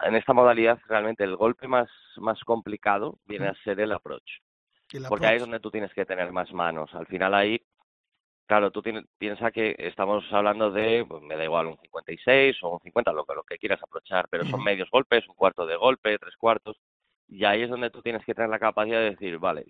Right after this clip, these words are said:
Speaker 1: yo sé que aquí hago treinta metros, hago veinte, hago cuarenta", pero luego también es dónde boto la bola,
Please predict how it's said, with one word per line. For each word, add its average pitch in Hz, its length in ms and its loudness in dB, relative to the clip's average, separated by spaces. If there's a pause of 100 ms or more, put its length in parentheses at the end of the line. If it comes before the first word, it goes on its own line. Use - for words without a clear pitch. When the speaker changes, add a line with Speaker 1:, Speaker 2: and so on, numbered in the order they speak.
Speaker 1:
yo 101 120 -8
sé 107 160 -10
que 104 80 -6
aquí 135 400 -4 (180)
hago 85 260 -6
treinta 92 320 -8
metros, 131 480 2 (120)
hago 87 240 -2
veinte, 117 480 2
hago 90 240 2
cuarenta", 107 560 -4 (800)
pero 110 200 4
luego 113 220 4
también 117 300 -2
es 104 120 -8
dónde 110 240 0
boto 101 220 0
la 87 80 0
bola, 123 300 0